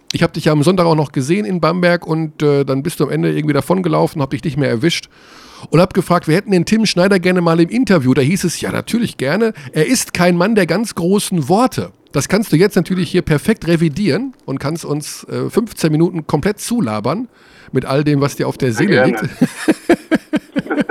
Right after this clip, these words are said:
Speaker 1: Für uns ist es wichtig eigentlich erstmal, natürlich soll die Basketballgemeinde dich ein bisschen besser kennenlernen. Du bist ja noch nicht der ganz, ganz, ganz, ganz bekannte Name in der breiten, breiten, breiten Masse.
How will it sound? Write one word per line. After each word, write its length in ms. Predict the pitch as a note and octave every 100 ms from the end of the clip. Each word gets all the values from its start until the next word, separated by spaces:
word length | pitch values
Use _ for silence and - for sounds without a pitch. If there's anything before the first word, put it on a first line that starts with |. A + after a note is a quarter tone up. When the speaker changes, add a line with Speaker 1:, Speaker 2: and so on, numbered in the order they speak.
| B4 - - - - D#3
Speaker 1:
Für 440 | - - F#3+ G#3 A3
uns 240 | C#4+ D#4
ist 120 | A3+ G#3
es 160 | E3
wichtig 340 | A3 - F#3 E3
eigentlich 260 | F#3+ E3+
erstmal, 500 | F3+ E3+ F#3 E3+ E3+ - _ _ _ - _ -
natürlich 360 | C#3 - A3+ E3+
soll 140 | E3+
die 80 | D3
Basketballgemeinde 840 | B2 E3 E3+ D#3 D3 C#3+ C3+ D3
dich 120 | C3
ein 100 | C3
bisschen 240 | C#3+ - A#2
besser 240 | A#2 G2+
kennenlernen. 480 | - E3+ G#3+ G3+ G3+
Du 60 |
bist 160 | C#3+ E3+
ja 60 | D#3+
noch 100 | C#3+
nicht 200 | F3+ D3
der 100 | A#2+
ganz, 380 | C#3+ A#3 -
ganz, 280 | - D3 D3
ganz, 340 | - G#3 - -
ganz 220 | C3+ -
bekannte 380 | B2+ B2+ C#3 B2
Name 280 | B2+ D#3+
in 100 | D#3+
der 140 | C3 B2
breiten, 420 | A#2 B2+ D#3 B2+
breiten, 320 | A#2 B2+ C3+
breiten 360 | A2+ D#3 G3 G#2+
Masse. 360 | G2+ - G3+